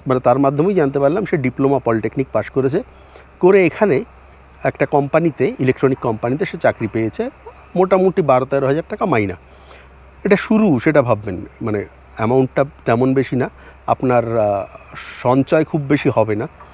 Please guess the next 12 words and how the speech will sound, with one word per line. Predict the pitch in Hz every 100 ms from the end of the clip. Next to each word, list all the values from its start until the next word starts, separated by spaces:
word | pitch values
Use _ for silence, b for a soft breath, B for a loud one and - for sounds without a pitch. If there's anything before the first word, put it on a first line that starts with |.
| B B -
কিন্তু | 139 131
জীবনের | 127 139 147 151
শুরুতে | - 147 170 - 120 - b b - - - 127
যখন | 127 -
আপনি | 135 135 127
কোনো | 131 127
ভালো | 110 117
চাকরি | 113 117 131 120
পাচ্ছেন | 117 - 214
না, | 123
তখন | 147 143 165
কিন্তু | 165 180